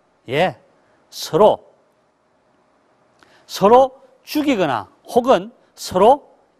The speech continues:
이기려고 하는 겁니다. 그런 사람들의 마음 상태를 우리는 적군이라고 얘기를 하죠.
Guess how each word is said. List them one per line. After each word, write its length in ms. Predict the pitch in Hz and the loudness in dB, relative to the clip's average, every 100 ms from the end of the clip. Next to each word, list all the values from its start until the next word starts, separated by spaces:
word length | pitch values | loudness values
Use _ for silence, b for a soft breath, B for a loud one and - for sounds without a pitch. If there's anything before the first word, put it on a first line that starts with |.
| 226 | -8
이기려고 420 | 294 320 214 147 | 0 2 2 0
하는 220 | 120 107 | -8 -16
겁니다. 260 | 101 92 _ _ _ _ _ _ _ _ _ _ _ _ _ _ _ _ _ _ _ _ _ | -20 -20 _ _ _ _ _ _ _ _ _ _ _ _ _ _ _ _ _ _ _ _ _
그런 260 | 233 240 220 | 0 2 0
사람들의 420 | 185 170 160 160 | -6 -8 -6 -6
마음 280 | 139 123 135 | -4 -6 -6
상태를 340 | 135 127 135 | -14 -12 -12
우리는 340 | 113 117 147 247 _ _ _ _ _ _ _ _ _ _ - | -10 -8 -8 -10 _ _ _ _ _ _ _ _ _ _ -12
적군이라고 720 | 147 135 - 147 127 101 90 | -10 -10 -10 -10 -8 -12 -14
얘기를 240 | 85 87 | -20 -20
하죠. 180 | - | -20